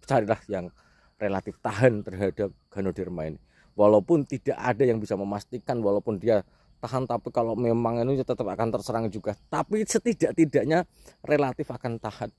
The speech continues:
dibandingkan yang lain. Mungkin itu saja dulu yang dapat saya sampaikan pada kesempatan di sore hari yang berbahagia ini. Semoga bermanfaat bagi saya, Anda, dan semuanya. Dan Allah memberikan kesehatan dan kebahagiaan tanpa syarat dan melapangkan jalan rezeki yang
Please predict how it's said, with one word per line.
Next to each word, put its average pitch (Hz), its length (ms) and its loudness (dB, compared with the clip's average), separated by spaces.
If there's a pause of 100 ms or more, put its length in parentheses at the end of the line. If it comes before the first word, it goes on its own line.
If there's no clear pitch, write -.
(160)
dibandingkan 98 480 0
yang 90 160 -8
lain. 82 160 -8 (800)
Mungkin 190 320 2
itu 147 80 2
saja 139 80 8
dulu 151 160 6
yang 170 100 4
dapat 120 220 0
saya 135 160 4
sampaikan 123 240 -2
pada 117 180 0
kesempatan 117 380 -2
di 110 160 -2 (480)
sore 120 240 4
hari 107 160 6
yang 107 80 4
berbahagia 104 560 4
ini. 151 160 -2
Semoga 113 480 2
bermanfaat 101 560 -2
bagi 101 240 0
saya, 101 240 -2
Anda, 104 160 -2
dan 95 180 0
semuanya. 98 460 -4
Dan 107 320 2 (640)
Allah 190 160 6
memberikan 175 400 4
kesehatan 175 400 2
dan 156 80 2
kebahagiaan 143 560 6
tanpa 123 240 -4
syarat 143 240 0
dan 123 320 -2 (640)
melapangkan 117 480 -2
jalan 107 240 0
rezeki - 240 -6
yang 104 80 -4